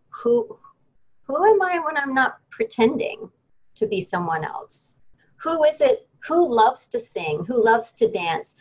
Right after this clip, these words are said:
I know I like that person that I am when I'm doing it, but what about this one? So a lot of those questions were percolating, and I got down to the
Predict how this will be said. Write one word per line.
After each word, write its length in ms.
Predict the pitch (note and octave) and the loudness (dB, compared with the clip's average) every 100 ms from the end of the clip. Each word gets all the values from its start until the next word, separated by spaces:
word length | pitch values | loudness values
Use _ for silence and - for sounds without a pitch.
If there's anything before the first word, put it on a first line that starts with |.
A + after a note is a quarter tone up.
| _ | _
I 60 | G#3+ | 2
know 180 | A#3+ C#4 | 6 6
I 120 | G#3 | 6
like 320 | F#3 A3+ - | 4 2 4
that 200 | F3+ - | 0 0
person 340 | - G#3 - F#3 | 0 0 2 -4
that 160 | E3+ | -2
I 40 | E3 | -4
am 360 | F3 A3 G3 | 2 4 4
when 120 | - D3+ | 0 -6
I'm 120 | D3 | -2
doing 320 | A3+ B3 G3 | 0 2 2
it, 180 | E3+ D3 | 2 -4
but 220 | F3+ F3 - _ _ _ _ _ - | -4 -4 -8 _ _ _ _ _ -4
what 200 | A#3 C4+ | 0 2
about 360 | C#4+ - F3+ - | 4 4 2 2
this 300 | G#3 G#3+ - | 4 4 2
one? 240 | F3 E3 E3+ | -4 -4 -4
So 320 | - G3+ G3 _ - | 2 2 2 _ -6
a 40 | B3 | 2
lot 220 | C4 C#4+ | 4 6
of 60 | G3+ | 4
those 200 | G3+ - | 0 -2
questions 640 | - F#3+ - F#3 F3 - | -4 -4 -4 -8 -10 -8
were 320 | F3+ E3 D#3 _ | -6 -6 -8 _
percolating, 720 | - G3+ G3+ F#3 F3 F3 E3+ E3+ _ _ _ _ - | 0 0 2 -2 -2 -6 -8 -12 _ _ _ _ -2
and 200 | F#3+ F#3 | 0 2
I 100 | F3+ | 4
got 240 | G3 F#3+ | 4 4
down 200 | G3+ F#3+ | 2 0
to 160 | F#3+ G3+ | 0 -2
the 320 | F#3+ E3+ E3 | 0 -2 -6